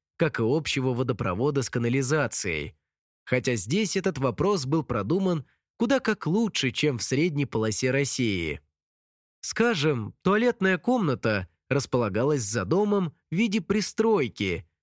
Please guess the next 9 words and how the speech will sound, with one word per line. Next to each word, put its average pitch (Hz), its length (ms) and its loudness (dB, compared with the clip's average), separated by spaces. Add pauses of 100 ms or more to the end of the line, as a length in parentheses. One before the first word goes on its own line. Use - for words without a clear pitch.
(120)
в - 80 -18
которую 139 500 2
вели 135 280 2
двери 151 360 0
из 147 260 -4
синей, 143 680 0 (400)
и, 156 100 0
кстати, - 520 -2
отапливалась. 170 1040 0